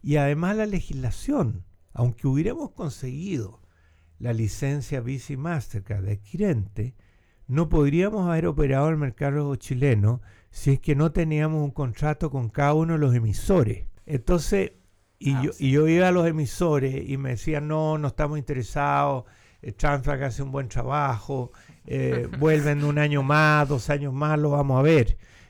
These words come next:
Speaker 1: Mira, yo informalmente supe que había una regla entre todos los bancos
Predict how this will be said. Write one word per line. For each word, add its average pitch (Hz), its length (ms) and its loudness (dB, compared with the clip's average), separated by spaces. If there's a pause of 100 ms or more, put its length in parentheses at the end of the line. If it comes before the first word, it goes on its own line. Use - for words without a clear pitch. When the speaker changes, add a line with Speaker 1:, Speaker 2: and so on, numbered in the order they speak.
Speaker 1:
Mira, 190 360 2
yo 170 380 4
informalmente 131 880 0
supe 113 800 0
que 120 100 -2
había 139 220 2
una 147 180 0
regla 117 800 0
entre 120 360 -2
todos 156 260 0
los 147 160 0
bancos 143 560 -2